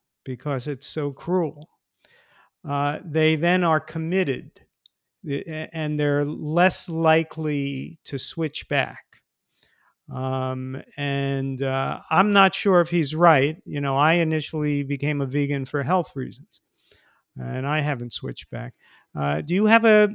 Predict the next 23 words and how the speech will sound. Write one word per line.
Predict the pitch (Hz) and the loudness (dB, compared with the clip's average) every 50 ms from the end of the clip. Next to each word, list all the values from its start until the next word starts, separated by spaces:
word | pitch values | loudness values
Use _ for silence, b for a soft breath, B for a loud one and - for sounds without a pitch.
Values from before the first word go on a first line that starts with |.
| - _ _ _ _ - | -6 _ _ _ _ -6
a | 180 | -4
sense | - - 226 214 214 202 - 220 | -2 2 2 2 2 2 0 0
about | 190 208 196 202 196 - | 4 4 4 4 2 2
that? | 214 202 202 208 202 202 - | 2 4 4 4 2 2 2
That, | 185 165 156 147 - - 185 185 165 | 4 4 4 2 -2 -12 -14 -12 -4
'cause | - 175 170 - - | -2 -2 -2 0 -2
we | 185 170 180 196 185 | -4 0 0 0 2
do | 175 233 262 262 | 4 4 6 6
hear | 220 226 247 247 233 | 6 8 8 8 6
about | 214 214 214 214 208 190 | 6 6 6 4 4 4
vegans | 202 233 240 214 226 214 202 190 - | 0 0 0 2 0 -2 -2 -2 -2
who | 196 | -2
go | 175 202 214 220 | 2 4 4 4
vegan | 196 196 214 214 202 220 214 208 | 4 2 0 0 0 0 0 0
and | 202 196 202 | 0 0 0
then | 214 214 208 | 0 0 2
go | 208 202 202 | 2 2 2
back, | 185 175 196 202 190 170 - - | 4 4 4 4 4 2 0 0
and | 147 139 | -2 -2
I | 143 135 | -2 -2
can't | - 185 180 175 170 | -2 -2 0 0 0
understand | 165 160 147 143 - - - 175 160 156 156 160 | -2 -2 -4 -6 -8 -6 -4 -2 -2 -2 -2 0
why. | 170 165 139 123 123 120 | 0 0 0 -2 -4 -8